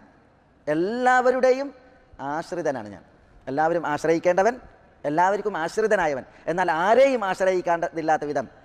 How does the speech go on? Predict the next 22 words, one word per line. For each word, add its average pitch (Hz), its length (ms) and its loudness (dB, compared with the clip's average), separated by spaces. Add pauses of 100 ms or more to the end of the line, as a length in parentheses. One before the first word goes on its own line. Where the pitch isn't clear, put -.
(240)
പരാശ്രയമുക്തനായവനാകുന്നു 175 1600 0 (320)
സമതായ 156 380 0 (120)
ഞാൻ 139 120 -2 (420)
എന്ന് 147 140 -2
അള്ളാഹു 147 260 0
സുബ്ഹാനഹു 131 240 -2
വ - 40 -10
തആല 131 140 2 (200)
അള്ളാഹുവിനെ 120 380 0
കുറിച്ച് 101 220 -10
പറയുന്നത്. 92 240 -12 (280)
ലം 147 200 2
അലിദ് 202 260 0 (420)
വലം 151 220 4 (160)
ഊലദ് 240 360 2 (120)
വലം 180 280 4
യകുല്ലി 160 300 -2 (100)
കുഫുവൻ 143 340 -6 (140)
അഹദ്, - 280 -8 (840)
ഞാൻ 160 180 2
ഒരാളെയും 165 360 2 (1500)
ജനിപ്പിച്ചിട്ടില്ല, 147 460 -2